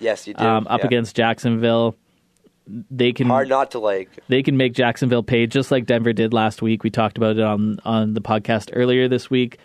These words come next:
Speaker 2: and I'm rolling with the Vikings a lot. But yeah, the Lions, I think with the price and the matchup is, is a very nice pick this week.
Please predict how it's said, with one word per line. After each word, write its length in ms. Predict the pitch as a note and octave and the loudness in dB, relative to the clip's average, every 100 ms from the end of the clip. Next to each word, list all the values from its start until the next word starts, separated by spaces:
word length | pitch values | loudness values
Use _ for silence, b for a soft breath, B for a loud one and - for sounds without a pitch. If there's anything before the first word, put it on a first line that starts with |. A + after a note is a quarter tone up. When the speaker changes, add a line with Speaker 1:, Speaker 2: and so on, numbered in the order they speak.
| b b | b b
Speaker 2:
and 180 | A2 A2 | 0 2
I'm 140 | A2+ | 2
rolling 200 | A2+ A2+ | 2 0
with 100 | G#2+ | -2
the 60 | G#2 | 0
Vikings 420 | A2+ A2 A#2 A2+ | 0 0 -2 0
a 40 | |
lot. 240 | A2+ A2+ B2 | 0 0 0
But 100 | A#2 | 0
yeah, 160 | A2+ | 0
the 120 | A2 | 0
Lions, 460 | A#2 A#2+ C3 B2+ B2 | 0 2 2 0 -2
I 80 | A2+ | -2
think 240 | C3 A#2 | -2 -2
with 120 | A#2 | -4
the 60 | A2 | -6
price 420 | - D3 D3 C3+ | -2 0 0 -2
and 100 | B2 | -2
the 40 | A2+ | 0
matchup 520 | A2 A#2 - A#2 G2+ | 2 0 0 -2 -2
is, 320 | A2+ G#2+ - - b b | -2 -2 -4 -16 b b
is 360 | - A2 G#2 - | -2 -2 -2 -8
a 160 | - A#2 | -4 -4
very 400 | G#2+ A#2+ A#2 A2+ | -2 0 2 2
nice 280 | G#2+ G#2+ - | 0 -2 -2
pick 260 | - G2+ | -8 -6
this 180 | - - | -8 -8
week. 320 | G#2+ G#2 - | -8 -10 -14